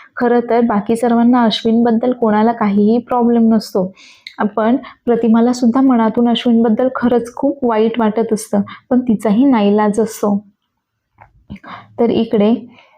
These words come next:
कल्पना व सायली बोलत बसलेले असतात, तर कल्पनाला खूप असं पश्चाताप झाल्यासारखं वाटत असतं. ती तेच बोलत असते की या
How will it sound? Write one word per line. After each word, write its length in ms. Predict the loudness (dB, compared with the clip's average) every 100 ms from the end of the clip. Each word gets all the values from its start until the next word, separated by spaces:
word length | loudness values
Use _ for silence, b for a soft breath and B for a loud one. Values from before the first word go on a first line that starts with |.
| B B -12 -4
कल्पना 460 | 0 0 0 0 2 0 0
व 160 | 0
सायली 460 | 0 0 2 2 2 2 2
बोलत 440 | 2 2 2 2
बसलेले 440 | 0 0 0 2 2
असतात, 440 | 0 -2 -2 -2 -4 B B -4
तर 80 | -2
कल्पनाला 640 | 0 -2 0 0 2 0
खूप 320 | -2 -4 -2 -4
असं 320 | -4 -2 -4 -4 B B
पश्चाताप 480 | -6 -4 -4 -2 0
झाल्यासारखं 640 | 0 2 2 2 -2 -2 -2
वाटत 360 | 0 0 0 0
असतं. 320 | -2 -2 -2
ती 140 | -2 -4 0
तेच 220 | 0 2
बोलत 360 | 2 2 0 -2
असते 320 | -4 -2 -2
की 200 | 0 2
या 120 | 0